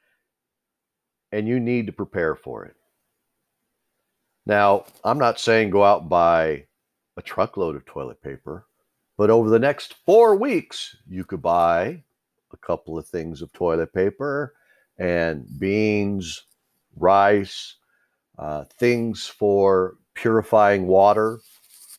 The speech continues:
I highly recommend those straws. Uh, they're called straws, but they're a tube,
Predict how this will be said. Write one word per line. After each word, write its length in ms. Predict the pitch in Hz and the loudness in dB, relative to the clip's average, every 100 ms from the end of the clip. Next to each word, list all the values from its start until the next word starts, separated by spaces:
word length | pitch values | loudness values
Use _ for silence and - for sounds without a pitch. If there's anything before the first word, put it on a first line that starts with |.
| _ _ _ _ _ _ _ _ - | _ _ _ _ _ _ _ _ -8
I 180 | 98 107 | -6 -2
highly 360 | 104 123 110 | 0 0 -2
recommend 600 | 98 104 - 95 101 95 | -4 -4 -4 -8 -8 -6
those 480 | 87 87 85 80 - _ _ _ - | -4 -4 -4 -8 -16 _ _ _ -16
straws. 1040 | - - 101 95 107 113 120 131 127 - _ _ _ _ | -16 -4 0 4 4 4 4 0 -8 -18 _ _ _ _
Uh, 180 | 90 90 | -12 -8
they're 120 | 90 | -8
called 440 | - 117 110 113 - | -4 0 2 0 -6
straws, 680 | - 107 101 104 107 101 | -8 -2 2 2 2 -2
but 180 | 90 - | -10 -12
they're 140 | 113 107 | -6 -6
a 80 | - | -8
tube, 680 | - 123 113 107 110 113 | -6 -4 -2 -2 -6 -10